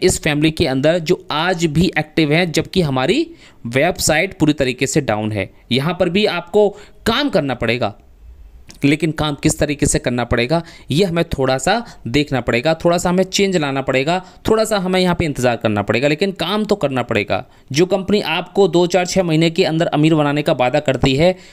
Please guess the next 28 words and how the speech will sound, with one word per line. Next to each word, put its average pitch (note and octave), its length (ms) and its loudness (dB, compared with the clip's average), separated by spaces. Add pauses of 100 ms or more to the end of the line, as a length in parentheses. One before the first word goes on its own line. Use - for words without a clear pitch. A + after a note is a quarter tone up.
(220)
मैं E3+ 180 4
कहूँगा D#3 340 0
कि F3+ 300 -2
ऐसी F3 240 0
कंपनियों C#3 420 0
से - 240 0
आपको B2+ 280 0
सावधान B2+ 680 0
रहना A#2 240 2
चाहिए। G#2 460 -4 (280)
दो, D#3 260 4
चार, C#3+ 340 0
छः D#3 340 0
महीनों C#3 300 2
के C#3+ 260 -2
अंदर C#3 340 4
आपसे A#2+ 360 -2
कहती C3+ 340 -2
है D3 80 2
कि D3+ 140 -4
हम D3 180 -2 (360)
करोड़पति D3 460 2
बना A#2+ 200 2
देंगे, A#2 360 0 (220)
आपको B2+ 260 0
लखपति C3 440 0
बना B2+ 180 0
देंगे, A2+ 380 0